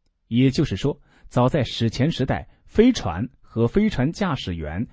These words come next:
就出现在了印度这个地方。而我们所知的人类科技的发展是从当代和现代才开始的，这已被众多的事实所证明。有人由此猜测，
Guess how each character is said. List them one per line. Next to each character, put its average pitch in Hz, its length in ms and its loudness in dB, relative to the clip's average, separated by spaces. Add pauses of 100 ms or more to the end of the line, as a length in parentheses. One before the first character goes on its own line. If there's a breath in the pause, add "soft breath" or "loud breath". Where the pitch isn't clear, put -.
(160 soft breath)
就 95 240 -4
出 - 260 -2
现 127 200 -2
在 - 140 -6
了 78 120 -8 (220)
印 175 280 2
度 113 340 0
这 - 140 -4
个 95 120 -6
地 113 180 0
方。 - 240 -10 (760 soft breath)
而 135 220 4
我 117 220 4
们 151 160 2
所 110 200 0
知 120 160 0
的 87 220 -4
人 101 240 0
类 147 160 2
科 180 240 -2
技 - 140 -2
的 - 80 -2
发 147 200 -4
展 90 300 -8 (160)
是 - 220 -2
从 113 280 -2
当 196 280 0
代 120 320 -4
和 - 180 -4
现 139 420 -2
代 104 200 -4
才 - 180 -8
开 113 240 -6
始 90 160 -8
的， - 180 -14 (760 soft breath)
这 190 400 6
已 127 200 2
被 143 200 2
众 160 340 2
多 160 140 2
的 135 100 -2
事 180 260 -2
实 107 240 -2
所 107 200 -2
证 127 180 -2
明。 80 260 -8 (920)
有 127 220 6
人 135 240 6
由 156 160 8
此 123 180 -2
猜 147 220 -2
测， - 340 -10